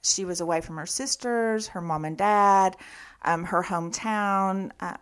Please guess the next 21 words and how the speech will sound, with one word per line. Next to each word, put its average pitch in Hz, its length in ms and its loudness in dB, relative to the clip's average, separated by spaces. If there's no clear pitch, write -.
just 196 260 -4
in 185 100 0
a 175 60 2
whole 214 320 4
new 220 180 4
setting, 190 380 -2
which 190 140 -4
she - 140 -2
was 214 140 -2
excited 233 640 -4
about. 165 500 -2
And 196 100 0
I'm 190 100 0
very 233 340 4
proud 196 300 2
of 170 120 2
her. 160 200 -2
And 180 120 -4
I 180 80 -2
told 226 260 -6
her, 170 320 -2